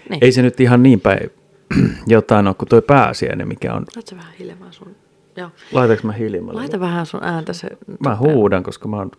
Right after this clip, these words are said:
Speaker 2: ki-, pää,
Speaker 1: Sä oot vähän
Speaker 2: pää kireä.
Speaker 1: Joo, niin,
Speaker 2: Mä
Speaker 1: anteeksi.
Speaker 2: en, en oo, mut tota
Speaker 1: Joo.
Speaker 2: Niin, se ei oo yhtä sekaisin kuin toi pääsiäisen vietto. Et se on aina niinku
Speaker 1: Joo, se on selkeä.
Speaker 2: se lasketaan jostain
Speaker 1: Mut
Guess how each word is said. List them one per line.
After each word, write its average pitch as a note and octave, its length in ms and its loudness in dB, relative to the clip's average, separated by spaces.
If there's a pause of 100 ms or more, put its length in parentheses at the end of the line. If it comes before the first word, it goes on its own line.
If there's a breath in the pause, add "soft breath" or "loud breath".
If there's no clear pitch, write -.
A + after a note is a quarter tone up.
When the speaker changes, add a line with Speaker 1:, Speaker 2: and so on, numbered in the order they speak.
Speaker 2:
ki-, A2+ 220 -12 (140)
pää, B2 200 -2
Speaker 1:
Sä E3+ 200 -4
oot B3 140 -10
vähän D#4 100 -10
Speaker 2:
pää B2 200 -4
kireä. G2+ 560 -10
Speaker 1:
Joo, D#3 200 -6 (100)
niin, F#3+ 160 -6
Speaker 2:
Mä D#3+ 60 -6
Speaker 1:
anteeksi. G#2 320 -8
Speaker 2:
en, G#2+ 80 -6
en G2+ 120 -6
oo, F#2+ 100 -8
mut F#2+ 160 -16
tota - 240 -14 (220)
Speaker 1:
Joo. G3 200 -8 (540)
Speaker 2:
Niin, B2 180 -4
se C3 100 -4
ei C3 80 2
oo C3+ 80 2
yhtä C#3 260 -6
sekaisin A2+ 440 -6
kuin G#2+ 100 -8
toi G#2 140 -2
pääsiäisen F#2+ 680 -6
vietto. F2+ 400 -14
Et - 80 -16
se - 140 -6
on A#2+ 120 0
aina G#2 200 -2
niinku G2+ 300 -6
Speaker 1:
Joo, F3 200 0
se E3 60 -10
on E3 80 -12
selkeä. B2+ 400 -10
Speaker 2:
se C#3 120 -4
lasketaan G2+ 680 -4 (180)
jostain A2 580 -6
Speaker 1:
Mut - 420 -20